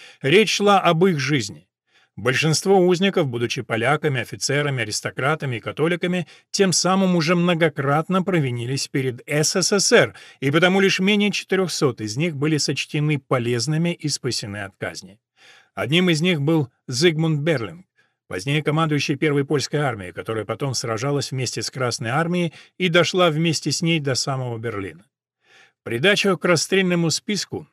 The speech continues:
добавилось еще около семи тысяч поляков из других лагерей — священники, полицейские, землевладельцы и интеллектуалы. А потом, пятого марта тысяча девятьсот сорокового года,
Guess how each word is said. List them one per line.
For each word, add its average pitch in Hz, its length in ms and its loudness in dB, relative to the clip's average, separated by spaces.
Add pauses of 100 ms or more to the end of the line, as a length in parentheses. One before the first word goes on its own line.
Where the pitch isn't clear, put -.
(100)
добавилось 147 580 -4
еще 151 280 -2
около 156 260 -2
семи 160 340 -2
тысяч 156 460 -4
поляков 151 580 -4
из 123 160 -4
других 127 380 -6
лагерей — 123 400 -2
священники, 147 880 -2 (220)
полицейские, 135 800 -2
землевладельцы 131 920 -4 (240)
и 160 140 2
интеллектуалы. 135 680 -2 (320)
А 110 100 -4
потом, 175 300 2
пятого 175 300 2
марта 170 340 0
тысяча 147 400 -6
девятьсот 139 380 -4
сорокового 123 540 -4
года, 156 360 2